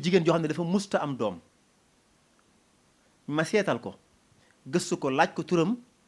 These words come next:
ak turu ñaari waajuram. Su ma eggalee, ma laaj ko, ma laaj ko turu borom këram, mu jox ma ko.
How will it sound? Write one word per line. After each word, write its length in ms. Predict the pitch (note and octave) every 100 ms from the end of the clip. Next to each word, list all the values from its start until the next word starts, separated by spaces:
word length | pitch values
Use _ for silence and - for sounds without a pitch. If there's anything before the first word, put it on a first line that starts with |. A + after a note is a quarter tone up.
| _ _
ak 120 | D#3+
turu 160 | F#3+ F3
ñaari 240 | E3+ D3+
waajuram. 460 | C#3 C3 A#2+ A2+ F#2+ - _ _ _ _ -
Su 140 | - F#3+
ma 120 | A3+
eggalee, 320 | G3 F3 D3
ma 140 | C#3+ D3
laaj 180 | F3+ -
ko, 240 | D#3+ B3 - _ _ _ _ _
ma 140 | C#3 C#3
laaj 240 | E3 F#3
ko 160 | - E3+
turu 260 | - G3
borom 240 | D#3 E3+ D#3
këram, 200 | D3+ B2
mu 140 | B2 D3+
jox 100 | D3+
ma 120 | A#2
ko. 140 | G2+